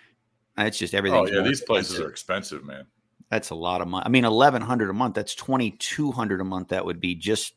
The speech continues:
Speaker 1: for live. That doesn't inc-, do they work, the girls, for money?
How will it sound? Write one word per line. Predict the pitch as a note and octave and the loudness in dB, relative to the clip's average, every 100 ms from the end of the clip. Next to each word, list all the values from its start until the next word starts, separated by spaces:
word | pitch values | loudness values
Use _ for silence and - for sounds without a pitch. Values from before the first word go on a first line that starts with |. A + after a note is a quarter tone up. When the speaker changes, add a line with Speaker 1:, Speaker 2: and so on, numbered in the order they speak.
| _ - | _ -4
Speaker 1:
for | G#2+ | -2
live. | F#2 G#2 A2 | 2 2 4
That | B2 E3+ | 6 6
doesn't | C3+ A#2+ | 4 4
inc-, | G#2 G2+ - | 0 -2 0
do | B2+ C#3+ | 4 8
they | E3 | 8
work, | C3 F3+ - - _ C3 | 8 4 2 -12 _ -2
the | |
girls, | A#2+ D3 D#3+ - _ _ _ _ _ _ _ | 0 0 -2 -10 _ _ _ _ _ _ _
for | A2 | -2
money? | G#2+ A#2+ C3 | 0 -2 -6